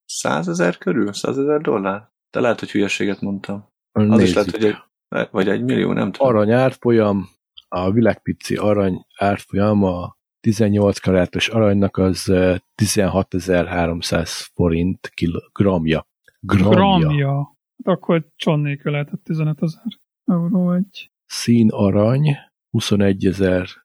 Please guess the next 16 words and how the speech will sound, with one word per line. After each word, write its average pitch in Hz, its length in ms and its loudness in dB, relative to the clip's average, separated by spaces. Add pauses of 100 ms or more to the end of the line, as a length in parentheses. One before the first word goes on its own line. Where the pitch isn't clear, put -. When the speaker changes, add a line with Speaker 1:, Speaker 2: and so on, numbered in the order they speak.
Speaker 2:
forint 87 380 -4
Speaker 1:
Nézd, 139 160 2
Speaker 2:
per 87 140 0
Speaker 1:
nézd 90 180 2
már 92 120 2
Speaker 2:
gram. - 120 4
Speaker 1:
utána, 110 400 2
hogy, 110 300 0
nézd 120 280 0
már 104 100 2
utána, 101 240 -2
hogy 98 300 -2
mennyibe 98 440 -2
kerül 101 300 -2
egy 95 340 -4 (240)
aranyrög, 95 960 -4